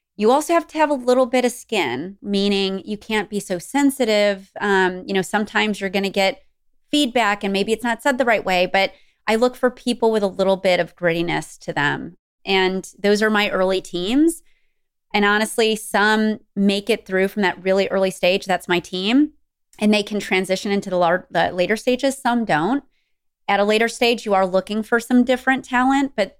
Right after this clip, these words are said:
but I still believe very firmly in grit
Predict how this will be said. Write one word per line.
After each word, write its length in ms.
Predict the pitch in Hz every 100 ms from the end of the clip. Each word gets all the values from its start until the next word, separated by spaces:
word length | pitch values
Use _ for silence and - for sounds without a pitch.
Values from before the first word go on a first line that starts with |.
| _
but 120 | 196
I 60 | 202
still 480 | - - 233 226 202
believe 540 | 202 202 202 196 175
very 340 | - 185 185 180
firmly 500 | - 180 175 175 170 -
in 320 | 170 170 165 _ _
grit 540 | - 175 170 175 -